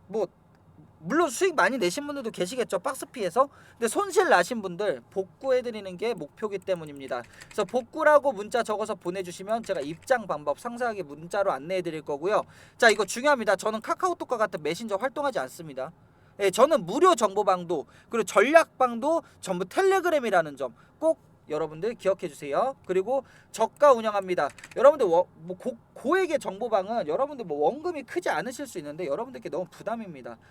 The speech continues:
저는 한 달에 구만 원, 그리고 지금 오픈 이벤트로 세 달에 이십사만 원으로 저렴하게만 운영하겠습니다. 그래서 제가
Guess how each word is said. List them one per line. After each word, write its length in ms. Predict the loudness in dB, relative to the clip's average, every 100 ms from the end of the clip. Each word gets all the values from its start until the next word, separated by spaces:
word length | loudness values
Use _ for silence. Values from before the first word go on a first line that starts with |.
| _
저는 360 | -2 0 -2 -4 -14 -18
한 200 | -8 -4
달에 380 | 2 6 6 4 -2
구만 360 | -2 0 0
원, 120 | -2 -8 _ -8
그리고 360 | -4 0 0
지금 220 | 0 -2 -2
오픈 260 | 0 -2 -2
이벤트로 500 | -4 -4 -4 -4 -6 -14 -4
세 200 | 0 4
달에 220 | 4 2
이십사만 640 | -4 -10 -8 -2 0 0 -2
원으로 300 | -4 -2 -2
저렴하게만 880 | 4 4 6 4 4 2 2 0 0
운영하겠습니다. 880 | -6 -4 -6 -8 -12 -12 -6 -6 -8 _ _ _
그래서 140 | -4
제가 360 | -2 4 4